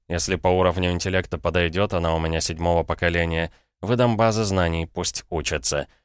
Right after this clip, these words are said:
Кому-то же нужно будет собрать и запустить станцию, и развернуть на ней множество производств. Благо, та на это была рассчитана конструкторами. У меня от пиратов почти пять сотен нейросетей и имплантов было.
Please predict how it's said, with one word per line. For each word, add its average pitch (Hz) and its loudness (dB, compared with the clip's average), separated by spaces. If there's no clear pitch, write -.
Кому-то 120 2
же 117 2
нужно 123 4
будет 117 0
собрать 107 2
и 101 0
запустить 87 -2
станцию, 95 0
и 104 -2
развернуть 104 2
на 107 2
ней 110 2
множество 98 0
производств. 85 0
Благо, 98 0
та 90 0
на 85 0
это 82 -2
была 85 2
рассчитана 80 -2
конструкторами. 78 -2
У 92 0
меня 120 4
от - -2
пиратов 131 4
почти 117 -2
пять 110 0
сотен 104 0
нейросетей 98 0
и 98 -2
имплантов 90 0
было. 82 0